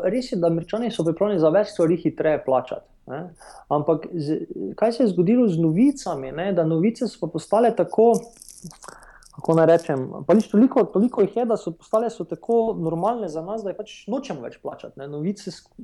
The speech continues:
recimo, zelo malo ljudi plačuje. Bom rekel, je, je razlika med,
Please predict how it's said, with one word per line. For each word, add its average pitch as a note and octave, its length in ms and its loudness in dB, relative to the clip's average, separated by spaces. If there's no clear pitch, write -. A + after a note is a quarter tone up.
recimo, G3+ 340 0
zelo F3+ 200 2
malo G#3+ 200 6
ljudi E3+ 240 0
plačuje. D#3 420 -6
Bom D#3 300 -14
rekel, G#3 240 -6
je, G3 220 0
je G#3+ 140 2
razlika G3+ 380 0
med, D#3 200 -4